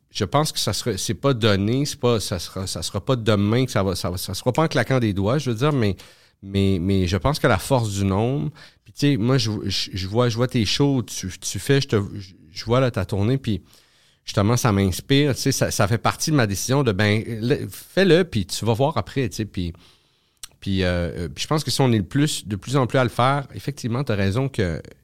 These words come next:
il va y avoir un shift, il va, il y a quelque chose qui, ça peut pas rester comme ça, tu sais.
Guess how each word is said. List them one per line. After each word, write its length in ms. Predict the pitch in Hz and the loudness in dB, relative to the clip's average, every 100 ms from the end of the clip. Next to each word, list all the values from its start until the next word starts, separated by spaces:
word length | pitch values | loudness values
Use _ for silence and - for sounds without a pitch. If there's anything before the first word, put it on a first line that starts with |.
| _ _ | _ _
il 80 | 107 | -6
va 100 | 98 | -2
y 20 | |
avoir 280 | 92 104 110 | 0 0 2
un 120 | 95 | 2
shift, 560 | 82 - 131 - - - 65 87 | 2 0 0 -2 -16 -16 -16 -12
il 120 | 92 | -6
va, 100 | 92 | -4
il 80 | 90 | -2
y 40 | |
a 40 | 90 | -2
quelque 120 | 104 | -2
chose 200 | 147 139 | -2 -2
qui, 160 | - - _ _ _ _ _ _ | -4 -10 _ _ _ _ _ _
ça 140 | 117 | -2
peut 100 | 107 | 0
pas 120 | 110 143 | 2 2
rester 260 | 104 113 | 2 0
comme 180 | 101 78 | -4 -4
ça, 200 | - 95 | -2 -4
tu 160 | 76 | -4
sais. 80 | 73 | -10